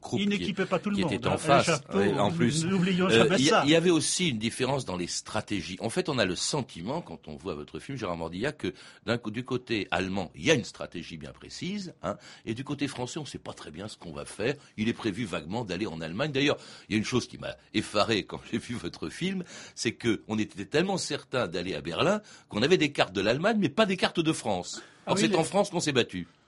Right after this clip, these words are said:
Speaker 3: Oui, parce que les régiments partent directement pour aller se battre, oubliant par exemple que la Bavière est quasiment frontalière de la France et que le temps que les régiments arrivent, euh, du côté allemand, eh bien, les Bavarois seront en Alsace et en Lorraine.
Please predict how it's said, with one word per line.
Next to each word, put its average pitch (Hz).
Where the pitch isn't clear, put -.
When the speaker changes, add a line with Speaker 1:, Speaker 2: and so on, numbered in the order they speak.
Speaker 3:
Oui, 202
parce 160
que 165
les 147
régiments 160
partent 160
directement 156
pour 131
aller 135
se -
battre, 165
oubliant 175
par 139
exemple 165
que 160
la 143
Bavière 151
est 139
quasiment 147
frontalière 165
de 135
la 135
France 196
et 147
que -
le 151
temps 185
que 156
les 139
régiments 170
arrivent, 139
euh, 135
du 139
côté 165
allemand, 170
eh 185
bien, 151
les 139
Bavarois 143
seront 139
en 127
Alsace 139
et -
en 143
Lorraine. 143